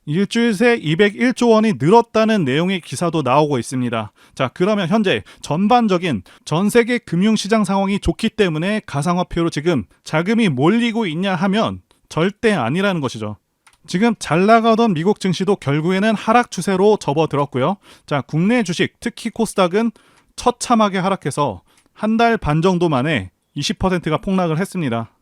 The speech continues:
자, 이게 시장 하락치고는 굉장히 큰 하락을 한 것이고요. 자, 부자 아빠, 가난 아빠의 저자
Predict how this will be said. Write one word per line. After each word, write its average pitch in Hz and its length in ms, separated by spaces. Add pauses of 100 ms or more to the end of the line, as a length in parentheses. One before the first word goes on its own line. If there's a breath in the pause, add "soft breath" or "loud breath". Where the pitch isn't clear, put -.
(120)
자, 147 160
이게 202 240
시장 247 320
하락치고는 214 680
굉장히 180 640
큰 214 240
하락을 185 360
한 175 240
것이고요. 127 480 (360)
자, 139 200
부자 185 320
아빠, 208 360
가난 190 380
아빠의 156 540
저자 127 400